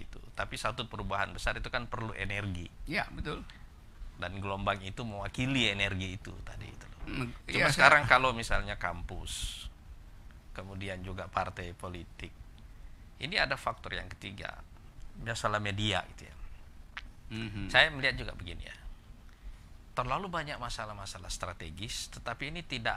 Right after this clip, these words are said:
Speaker 1: ada panggungnya di, di media-media
Speaker 2: Iya, iya,
Speaker 1: konvensional
Speaker 2: iya.
Speaker 1: sekarang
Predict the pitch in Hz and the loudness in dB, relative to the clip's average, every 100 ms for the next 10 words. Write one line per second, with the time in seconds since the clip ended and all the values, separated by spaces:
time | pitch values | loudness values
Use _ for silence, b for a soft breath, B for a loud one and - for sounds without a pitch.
0 | 107 110 101 104 107 110 113 135 139 117 | 0 -4 -4 -2 0 0 -2 0 0 0
1 | 98 98 92 - - - - 90 92 95 | 0 0 2 2 0 -10 -12 -10 -6 -4
2 | 90 92 92 101 101 98 95 92 95 98 | -4 -4 -2 0 2 2 2 0 0 0
3 | 92 92 90 85 - 92 90 | 0 -2 -2 -2 2 2 2